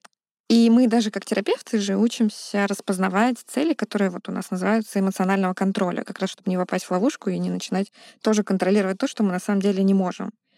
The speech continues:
Кстати, вот опять же, когда мы распознаем эти цели, я тоже говорю клиентам о том, что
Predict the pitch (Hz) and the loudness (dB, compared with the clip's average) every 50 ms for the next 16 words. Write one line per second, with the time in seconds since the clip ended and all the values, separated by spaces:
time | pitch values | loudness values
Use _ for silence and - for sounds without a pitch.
0 | _ _ _ _ _ _ _ _ _ _ _ _ _ _ _ _ _ _ - - | _ _ _ _ _ _ _ _ _ _ _ _ _ _ _ _ _ _ -8 -4
1 | - 302 294 220 - - 185 180 196 - - 190 - 190 180 185 - - - 202 | 0 2 2 2 0 -2 -2 -2 -2 0 -2 -2 0 0 -2 -2 -4 -10 -12 -8
2 | - 185 180 180 175 - - 214 - - - 202 190 208 208 202 190 180 185 - | -4 -2 -2 -2 -2 -2 -2 -2 -2 0 0 2 4 4 4 4 2 0 -4 -10
3 | - - - 196 196 - 190 - - 381 440 339 247 214 202 202 - 220 220 220 | -14 -8 -6 -4 -2 -2 -2 0 2 2 4 4 4 2 2 0 -2 -2 -4 -2
4 | 208 - 220 208 - - 208 220 233 226 226 208 202 202 269 320 392 - - - | -2 -2 -4 -4 -2 0 2 2 2 2 2 0 0 0 -2 -2 -4 -4 -8 -12
5 | _ - 226 226 220 220 214 | _ 0 2 2 4 4 2